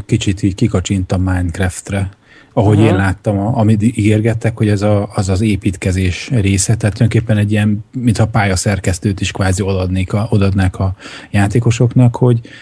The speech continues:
Speaker 1: hogy lehet majd építgetni. Tehát nem csak az, hogy tudod, ennyi házból áll a falu, aztán kész,
Speaker 2: Az
Speaker 1: nem,
Speaker 2: nagyon-nagyon
Speaker 1: de
Speaker 2: erős dolog.
Speaker 1: hogy azért az, hogy ez, hogy én úgy gondolom, hogy egy, egy olyan behúzó ereje lehet ennek a dolognak, meg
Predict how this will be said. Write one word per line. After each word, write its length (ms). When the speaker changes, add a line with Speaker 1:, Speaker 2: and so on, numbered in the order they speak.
Speaker 1:
hogy 200
lehet 260
majd 180
építgetni. 580
Tehát 160
nem 80
csak 140
az, 180
hogy 160
tudod, 220
ennyi 240
házból 380
áll 160
a 60
falu, 280
aztán 360
kész, 200
Speaker 2:
Az 80
Speaker 1:
nem, 80
Speaker 2:
nagyon-nagyon 460
Speaker 1:
de 60
Speaker 2:
erős 440
dolog. 400
Speaker 1:
hogy 120
azért 260
az, 140
hogy 200
ez, 260
hogy 280
én 140
úgy 140
gondolom, 320
hogy 140
egy, 220
egy 120
olyan 220
behúzó 540
ereje 240
lehet 280
ennek 280
a 40
dolognak, 460
meg 160